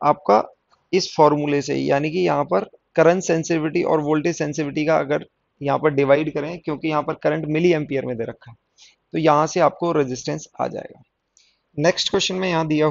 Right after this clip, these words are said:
हुआ है, a millivolt, a millivolt meter of twenty millivolt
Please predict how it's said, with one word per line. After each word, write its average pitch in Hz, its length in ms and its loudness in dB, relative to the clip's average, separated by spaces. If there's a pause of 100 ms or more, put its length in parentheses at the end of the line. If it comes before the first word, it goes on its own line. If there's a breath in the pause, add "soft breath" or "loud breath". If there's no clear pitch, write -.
हुआ 135 180 -2
है, 131 180 -8 (880)
a 143 120 2
millivolt, 160 880 -2 (920)
a 135 160 -2
millivolt 156 600 0
meter 147 300 -4 (100)
of 143 160 -2 (140)
twenty 143 340 -2
millivolt 135 640 -4